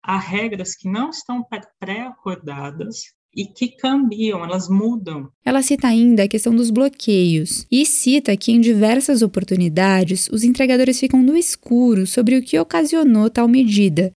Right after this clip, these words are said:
Speaker 2: mesmo que muitas empresas estipulem previamente em que situação isso pode acontecer.
Speaker 1: E é como um motoboy me falou, ah, robotizaram a gente. O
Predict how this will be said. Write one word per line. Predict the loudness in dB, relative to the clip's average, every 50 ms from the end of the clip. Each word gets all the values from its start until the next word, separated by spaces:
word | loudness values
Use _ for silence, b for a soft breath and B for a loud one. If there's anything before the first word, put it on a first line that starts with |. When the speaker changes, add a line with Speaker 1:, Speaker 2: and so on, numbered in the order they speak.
| _ 0
Speaker 2:
mesmo | 0 0 2 2 0
que | 0 2 2
muitas | 4 4 4 4 4 4 4
empresas | 2 2 2 0 0 2 4 4 4 2 0 0 0
estipulem | -2 -2 -2 -4 -6 -6 -2 0 2 2 2
previamente | 2 0 0 0 2 2 4 4 4 4 4 4 2 2 0 0 0
em | 0 0
que | 0 -2 -6
situação | -6 -6 -8 -4 -2 -2 -2 0 -2 0 2 2 2 2 2
isso | 0 0 -2
pode | 0 0 0 0 0
acontecer. | 2 2 2 2 2 0 0 -2 0 0 -2 -2 -4 _ _ _ _ _ _ _ _ _ _ -20
Speaker 1:
E | -14 -12 -12 -10 -10 -10 -8 -8 -8
é | -8
como | -10 -8 -8 -8 -6 -4
um | -2 -2 0 0
motoboy | 0 -2 -2 -4 -4 -6 -6 -6 -6 -6 -4
me | -6 -6 -8
falou, | -8 -8 -8 -6 -6 -6
ah, | -8 -8
robotizaram | -8 -10 -12 -12 -10 -10 -10 -10 -10 -12 -12 -12 -12 -12 -10 -10 -6 -6 -4 -4 -6 -8 -10 -12 -14
a | -16
gente. | -18 -18 -18 -18 -18 -18 -16 -16 -14 -14
O | -14